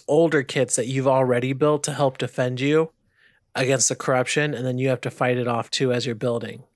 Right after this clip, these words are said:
as it gets more and more advanced. 'Cause maybe the stronger the Ent, the more, like, it, it calls for evil entities to try to possess it because they want the power.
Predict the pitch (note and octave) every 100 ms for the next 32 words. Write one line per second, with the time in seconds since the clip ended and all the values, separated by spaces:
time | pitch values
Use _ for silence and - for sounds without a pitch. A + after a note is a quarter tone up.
0 | _ B2 B2 A#2 B2 - C3 A#2+ B2 A#2+
1 | A2 A#2 A2 G#2 - - _ _ _ _
2 | _ _ _ _ _ _ _ _ _ _
3 | _ _ _ _ C#3 C3 C#3 C#3+ B2+ -
4 | C#3+ C3+ C3 C3 A#2 C3 C3 A#2+ B2 A#2
5 | B2+ B2+ B2+ B2 A#2+ A#2+ - _ _ _
6 | _ D3 B2+ A#2 - B2 A#2+ A2+ _ _
7 | _ _ - - _ B2 - C#3+ C3 B2
8 | - - A2+ A2+ A2 G#2+ _ _ _ _
9 | _ _ _ _ _ _ _ _ _ _
10 | C#3 C3+ B2+ C3+ C3+ B2 A#2+ A2+ - A#2+
11 | - A#2+ A#2 B2 - A#2 - - - -
12 | C3 A#2+ B2 B2 A#2+ A2 A#2 B2 A#2 -
13 | -